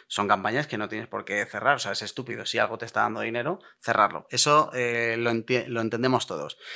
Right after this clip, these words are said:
Pero tiene dos peligros. Uno, que está siempre, eh, supeditado a un único canal. Buena suerte con eso. Bastante peligroso. Y dos,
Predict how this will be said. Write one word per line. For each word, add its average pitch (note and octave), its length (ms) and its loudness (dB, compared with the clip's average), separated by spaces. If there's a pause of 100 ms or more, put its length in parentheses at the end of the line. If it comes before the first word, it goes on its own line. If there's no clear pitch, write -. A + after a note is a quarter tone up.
(460)
Pero C3+ 200 6
tiene E3+ 220 8
dos D#3+ 160 6
peligros. F3+ 500 6
Uno, D#3 500 8
que A#2+ 360 6
está B2+ 340 6
siempre, A#2 800 6
eh, G#2 1040 -2
supeditado B2+ 580 4
a G#2+ 60 4
un A2+ 140 0
único A#2 240 0
canal. A#3+ 480 4
Buena A#2 200 -4
suerte A2+ 260 -8
con C#3 140 0
eso. A3 300 -6 (200)
Bastante A2+ 600 -4
peligroso. F3+ 600 0 (320)
Y B2 140 2
dos, F#3+ 460 6